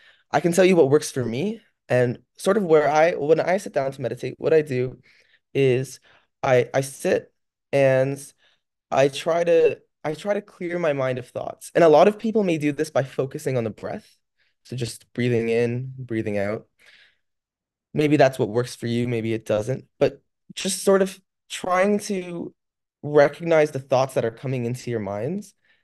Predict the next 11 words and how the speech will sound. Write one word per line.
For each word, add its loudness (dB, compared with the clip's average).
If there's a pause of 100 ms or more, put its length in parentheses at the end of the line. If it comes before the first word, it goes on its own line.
(180)
and 4
then 2 (800)
acknowledge 2
them -6 (160)
and -4
then -2
let -4
them -12
pass. -14 (280)
So 2
maybe, 0